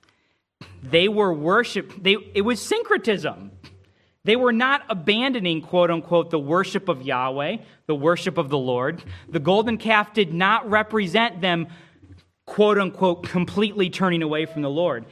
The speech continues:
It represented them trying to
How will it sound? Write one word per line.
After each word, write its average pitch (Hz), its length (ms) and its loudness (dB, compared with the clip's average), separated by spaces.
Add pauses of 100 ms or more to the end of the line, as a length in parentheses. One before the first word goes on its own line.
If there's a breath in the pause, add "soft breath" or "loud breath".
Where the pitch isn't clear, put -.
(340 soft breath)
It 185 140 -2
represented 202 680 2
them 170 300 0 (240 loud breath)
trying 208 420 0
to 185 280 -4